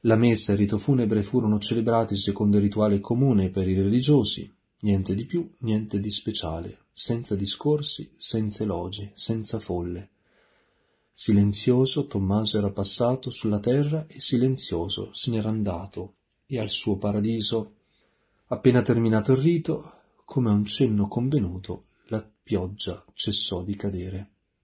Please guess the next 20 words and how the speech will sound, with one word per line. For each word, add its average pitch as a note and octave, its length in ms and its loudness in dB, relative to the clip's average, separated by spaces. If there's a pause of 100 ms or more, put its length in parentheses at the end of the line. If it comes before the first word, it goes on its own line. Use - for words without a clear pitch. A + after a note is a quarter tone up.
(1160)
Il A#2 100 -8
santo G#2+ 440 2
aveva G2 720 2
settantaquattro G#2+ 1120 -4
anni G#2 240 4
di G#2 80 0
età F2+ 360 -6 (120)
quando F#2+ 680 -2
lasciò G2 380 -4
questa G2 240 -6
terra, G2+ 460 0
cinquantuno G#2+ 720 -2
di G#2 80 2
vita A2 240 -2
religiosa, G#2+ 640 2
quarantasei G#2+ 1120 -2
di G#2+ 200 2
vita A#2+ 520 -2
di A2 220 2
ritiro. G2+ 640 -2